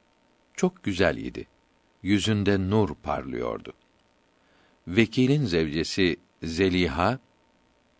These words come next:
Farisi'de Züleyha denir, buna aşık oldu. Fakat iftira etti. Hapse konuldu.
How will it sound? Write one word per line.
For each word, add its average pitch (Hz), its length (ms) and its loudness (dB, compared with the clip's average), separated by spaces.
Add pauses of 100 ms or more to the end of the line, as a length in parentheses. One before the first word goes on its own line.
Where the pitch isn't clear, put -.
(240)
Farisi'de 85 720 -2
Züleyha 82 680 -2
denir, 69 360 -8 (880)
buna 113 500 2
aşık - 340 -2
oldu. 62 340 -8 (960)
Fakat 117 380 2 (680)
iftira 85 520 2
etti. - 380 -10 (1120)
Hapse 113 360 0
konuldu. 62 480 -8